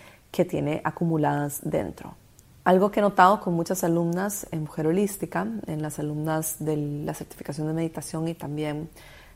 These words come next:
de dinero y abundancia, es que muchas están pasando por un periodo de ajuste, en donde están teniendo que dejar ir ideas antiguas de quién eran o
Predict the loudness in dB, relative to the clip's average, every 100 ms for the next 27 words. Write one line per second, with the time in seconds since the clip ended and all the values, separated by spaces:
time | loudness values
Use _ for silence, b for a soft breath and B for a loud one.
0 | -2 4 4 4 0 0 0 2 2 2
1 | 2 2 0 -6 -8 B B B B 2
2 | 6 6 6 4 2 2 2 2 2 2
3 | 2 2 0 6 8 8 6 0 4 4
4 | 6 8 10 8 6 4 4 0 -4 2
5 | 2 0 -8 -10 -12 -20 B B B B
6 | 2 6 6 6 4 4 0 0 0 0
7 | 2 4 2 0 0 2 2 0 -2 -16
8 | -4 2 6 6 6 2 -2 0 0 2
9 | 2 0 -4 -2 0 0 0 -2 -6 b
10 | b b b b b -20 6 10 12 10
11 | 6